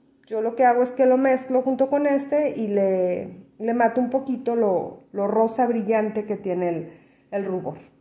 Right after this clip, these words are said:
La verdad es que me encantan, son polvos muy suaves, muy ricos, muy, muy agradables a la piel.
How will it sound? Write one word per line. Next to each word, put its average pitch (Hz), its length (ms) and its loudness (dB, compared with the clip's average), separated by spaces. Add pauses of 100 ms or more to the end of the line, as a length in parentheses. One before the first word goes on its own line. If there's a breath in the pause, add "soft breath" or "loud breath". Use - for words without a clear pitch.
(600 soft breath)
La 240 120 4
verdad 254 260 4
es 269 80 0
que 311 120 2
me 302 100 2
encantan, 277 720 2
son 254 280 0
polvos 233 400 0
muy 233 220 0
suaves, 233 920 0 (420 soft breath)
muy 220 240 -4
ricos, 226 600 -2
muy, 214 300 0
muy 214 380 2
agradables 202 580 2
a 202 80 0
la 170 160 -2
piel. 143 300 -12